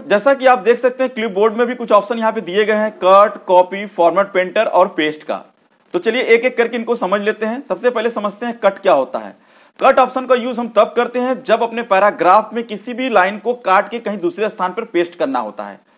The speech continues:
तो चलिए, कैसे करते हैं, इसको हम समझ लेते हैं। तो मान लीजिए, सबसे पहले हमने ऊपर वाले लाइन को सिलेक्ट कर लिया। सिलेक्ट करने के बाद यहाँ पर कट ऑप्शन पर हमने क्लिक किया और यहाँ से वो लाइन डिलीट हो गया। उसके बाद उस लाइन को जहां पर भी आप रखना चाहते हैं,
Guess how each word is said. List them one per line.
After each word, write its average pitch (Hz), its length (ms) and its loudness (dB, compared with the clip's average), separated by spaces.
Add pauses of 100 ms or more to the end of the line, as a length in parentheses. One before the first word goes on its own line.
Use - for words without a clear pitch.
(220)
तो 170 40 -8
चलिए, 208 240 -2
कैसे 214 300 2
करते 240 260 -2
हैं, 226 60 0
इसको 226 160 -4
हम 226 80 -6
समझ 214 240 -4
लेते 220 220 -4
हैं। 233 180 -12 (400)
तो 165 40 -10
मान 214 200 2
लीजिए, 254 180 -4
सबसे 247 280 -2
पहले 254 220 0
हमने 247 180 -2
ऊपर 240 340 -2
वाले 240 160 -2
लाइन 208 220 0
को 233 120 -8
सिलेक्ट 175 280 -4
कर 220 140 -2
लिया। 220 240 -6 (600)
सिलेक्ट 247 280 0
करने 220 240 -2
के 233 120 -4
बाद 214 300 0
यहाँ 196 240 0
पर 247 160 -4
कट - 220 2
ऑप्शन 202 240 2
पर 233 120 -4
हमने 214 140 -6
क्लिक 208 280 -8
किया 240 240 -4 (360)
और 185 120 4
यहाँ 196 320 2
से 254 120 -6
वो 226 80 2
लाइन 202 240 2
डिलीट 160 240 -2
हो 147 100 -8
गया। 113 220 -4 (300)
उसके 214 320 -4
बाद 277 180 6
उस 254 240 -8
लाइन 208 200 4
को 254 160 -4
जहां 180 340 2
पर 254 140 0
भी 240 80 -2
आप 240 140 0
रखना 180 300 0
चाहते 240 340 2
हैं, 254 180 -4